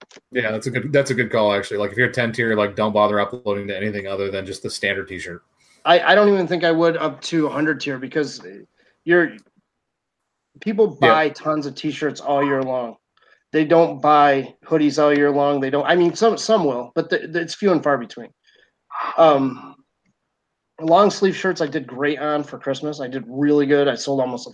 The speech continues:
Speaker 2: thousand long sleeve, but, um,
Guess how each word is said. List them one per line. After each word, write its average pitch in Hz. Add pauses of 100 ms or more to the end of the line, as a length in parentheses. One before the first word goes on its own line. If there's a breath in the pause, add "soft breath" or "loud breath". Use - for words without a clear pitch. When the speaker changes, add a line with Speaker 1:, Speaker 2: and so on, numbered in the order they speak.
Speaker 2:
thousand 139 (680)
long 139
sleeve, 151 (680)
but, 143
um, 127